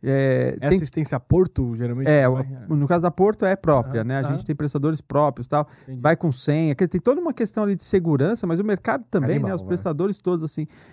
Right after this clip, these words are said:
Speaker 1: Então, é, cuida muito disso, né? E aí monitora, faz, e olha aí o nível de satisfação. É, por, na Porto, o nível de satisfação do cliente, que mede ali quando acaba cada senha, é mais de oitenta e cinco por cento. Então,
Speaker 2: Legal.
Speaker 1: é uma satisfação super alta. E o pessoal usa e usa bastante,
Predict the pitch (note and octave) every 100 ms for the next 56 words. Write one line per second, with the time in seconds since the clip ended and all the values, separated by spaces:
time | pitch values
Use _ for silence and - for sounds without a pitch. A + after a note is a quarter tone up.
0 | - D#3+ B3+ B3+ - F#3 F3+ E3+ E3 -
1 | C#4 D#4+ D4+ F#3 D4 D#4+ F3+ D3 C3+ -
2 | C3 D3 D3+ D#3 F#3 A#3 C4+ - E3 F3+
3 | E3 - F#3+ F3+ E3+ E3 - D#3+ A3 G3+
4 | F3 E3 E3+ F3 - - - C3 - C#3
5 | E3 D3+ - - - A#2+ - - C#3 D3+
6 | - A#3 C#4 B3 A#3 - - - F3+ F#3
7 | F3 - F#3 - F3 C#3 G3 G3 F3 G3
8 | F3+ D3+ F3 G3+ G3 F3 D#3+ G#3 G3+ A3+
9 | E4+ - D4 B3+ - A3 - C3+ D#3+ D#3+
10 | - C#3 A2+ A2+ G#2 G#2+ - E3 - G#3
11 | - - A3+ - A3+ G3+ D3+ C#3+ C#3 G3+
12 | C4+ - D4+ C4+ C4 C4+ C#4 C4+ C4+ C4+
13 | - F#3 A3 -